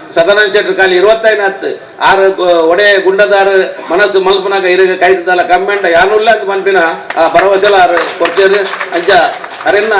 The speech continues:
ಯಾನ್ ಈ ಪೊರ್ತುಡು ಕೈತಲ್ಲಿ ಒಳ್ಳೆದನ್ನ ಸ್ವಾಗತ ಮಲ್ತೊಂದು ದುಮ್ಮು ಪನಗ ಎಂಕಲ್ನ ಕುಡೋರಿ ಯಂಗ್ ಎಂಟರ್‌ಪ್ರೆನ್ಯೂರ್ ಜಿತೇಂದ್ರ ಹೆಗ್ಡೆರು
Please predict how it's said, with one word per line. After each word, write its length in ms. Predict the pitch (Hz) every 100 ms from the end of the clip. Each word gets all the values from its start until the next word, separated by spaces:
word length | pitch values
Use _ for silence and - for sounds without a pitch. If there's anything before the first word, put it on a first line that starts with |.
| 180
ಯಾನ್ 180 | 175 180
ಈ 100 | 180
ಪೊರ್ತುಡು 680 | 175 170 214 214 175 - - - - - - -
ಕೈತಲ್ಲಿ 320 | 170 180 170
ಒಳ್ಳೆದನ್ನ 440 | 156 143 135 131 127 - - - - - 98 101 - - - - - - - - - - - - - - - - - - - - - - - - - - - - - - - - _ _ _ _ _ _ - - - - - _ - - - - -
ಸ್ವಾಗತ 340 | 160 175 180
ಮಲ್ತೊಂದು 600 | 170 160 190 196 185 143 - - 156
ದುಮ್ಮು 240 | 196 208
ಪನಗ 260 | 196 202 202 170 143 - -
ಎಂಕಲ್ನ 280 | 170 180
ಕುಡೋರಿ 400 | - 185 220 202
ಯಂಗ್ 220 | 180 208 202
ಎಂಟರ್‌ಪ್ರೆನ್ಯೂರ್ 960 | 185 190 196 190 196 214 208 - -
ಜಿತೇಂದ್ರ 400 | - 175 226 220
ಹೆಗ್ಡೆರು 460 | 196 180 180 180 135